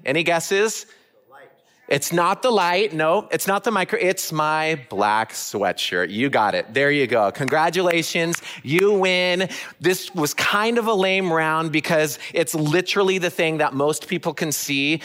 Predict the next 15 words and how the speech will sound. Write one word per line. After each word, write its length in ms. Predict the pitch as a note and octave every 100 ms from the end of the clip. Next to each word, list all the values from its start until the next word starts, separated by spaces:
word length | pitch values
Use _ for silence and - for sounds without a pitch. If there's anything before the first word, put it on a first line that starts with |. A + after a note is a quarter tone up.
| - - -
In 80 | E3+
fact, 220 | G3+ G3
here's 160 | A3+ G#3+
a 40 |
pro 220 | - E3+
tip 240 | D3+ C3+ -
for 100 | A2
I 80 | F#2
Spy. 300 | - D#2+ E2+
Pro 200 | - D3
tip 280 | A#2 G2+
right 160 | A#2 G2
now. 240 | G2 E2 - - - _ _ _ _ _ _ -
I 220 | D#3 G#3
Spy 760 | - - F3 C#3 A#2 A2 C#3